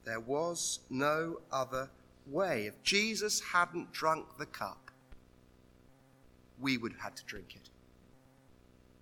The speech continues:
Gethsemane reminds us of the seriousness of our sin. Secondly, this passage shows us something about our weakness. Jesus says, "The spirit is willing,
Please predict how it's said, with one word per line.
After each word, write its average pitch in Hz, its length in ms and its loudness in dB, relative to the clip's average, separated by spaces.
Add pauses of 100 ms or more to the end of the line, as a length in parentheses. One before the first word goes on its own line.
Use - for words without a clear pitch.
(260)
Gethsemane 160 760 2 (600)
reminds 131 460 0
us - 200 -8
of 110 140 -14
the 110 80 -10
seriousness - 1040 0 (880)
of 107 120 -8
our 104 120 -2
sin. 104 380 -2 (1600)
Secondly, 185 500 12 (1040)
this - 400 4
passage 135 440 2
shows 139 240 0
us 131 80 -2
something 135 300 -2
about 131 420 6 (360)
our 135 220 8
weakness. - 960 0 (680)
Jesus 113 280 -2
says, 175 260 0
"The - 60 -6
spirit 143 420 4
is 156 140 0
willing, 113 420 -4